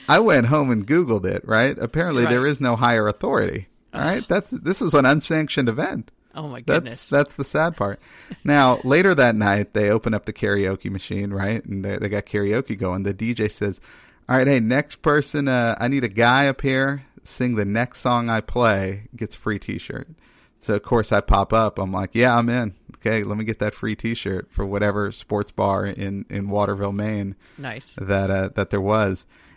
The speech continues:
Speaker 1: And he just starts to play this song, Family Tradition, right? And, uh, and I never sang it before. I, I knew the song a little bit enough, and, and the, the choruses, you know, you can get into it a little bit.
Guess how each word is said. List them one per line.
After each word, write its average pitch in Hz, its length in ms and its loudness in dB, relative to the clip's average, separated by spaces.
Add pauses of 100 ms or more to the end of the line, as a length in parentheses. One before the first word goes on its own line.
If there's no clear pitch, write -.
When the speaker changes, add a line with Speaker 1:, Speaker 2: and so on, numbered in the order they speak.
(140)
Speaker 1:
And 101 260 0
he 104 160 0
just 104 180 -4
starts 101 240 0
to - 80 -10
play 98 180 -2
this 92 240 -4
song, 101 480 -2 (160)
Family 98 400 -2
Tradition, 98 640 -6 (100)
right? 98 300 -6 (720)
And, 98 320 -2
uh, 95 220 -2
and 110 160 2
I 107 80 4
never 117 300 2
sang 107 380 0
it 92 180 -2
before. 95 600 2
I, 101 240 0
I 107 120 0
knew 139 280 0
the 143 120 0
song 107 400 2
a - 20 0
little 98 380 0
bit 92 360 -2
enough, 95 520 -2
and, 98 240 -4
and 101 240 -4
the, 98 400 -2
the - 100 -8
choruses, 104 920 2
you 107 160 -4
know, 95 60 -2
you 98 160 -4
can 113 180 -6
get 110 200 2
into 98 320 -4
it 92 80 -4
a - 40 -10
little - 200 -10
bit. - 300 -12